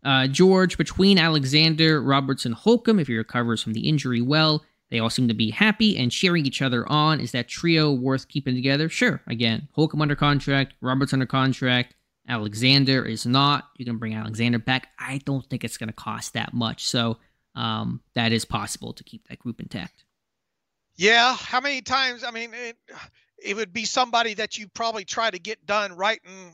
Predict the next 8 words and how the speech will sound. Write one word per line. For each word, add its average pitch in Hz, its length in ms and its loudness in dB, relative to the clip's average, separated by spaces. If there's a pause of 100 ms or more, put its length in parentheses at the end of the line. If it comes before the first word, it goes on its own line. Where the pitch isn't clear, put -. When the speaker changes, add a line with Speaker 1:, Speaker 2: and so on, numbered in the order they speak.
Speaker 2:
around 208 320 -4
March, 202 480 -4
right? 185 260 -4 (840)
Speaker 1:
Before 131 300 2
free 131 240 2
agency 131 420 -2 (180)
begins? 139 360 0
Speaker 2:
Right. 165 260 -4